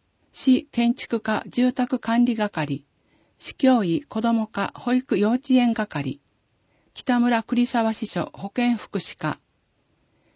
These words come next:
金融機関ではこのサービスの受付はできませんので、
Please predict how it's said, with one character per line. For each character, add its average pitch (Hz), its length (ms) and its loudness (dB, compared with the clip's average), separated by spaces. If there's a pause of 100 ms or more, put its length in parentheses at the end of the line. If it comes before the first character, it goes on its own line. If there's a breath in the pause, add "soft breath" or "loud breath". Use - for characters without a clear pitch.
金 269 260 10
融 269 220 8
機 - 100 -20
関 240 240 0
で 143 120 -2
は 165 240 -4
こ 233 120 -2
の 262 140 4
サ 262 140 -2
ー 254 100 4
ビ 247 60 2
ス - 120 -4
の 214 140 2
受 208 200 -4
付 214 220 -2
は 214 120 2
で 202 120 -4
き 240 100 -2
ま 233 140 2
せ 233 140 -2
ん 196 100 0
の 156 120 -2
で、 143 200 -6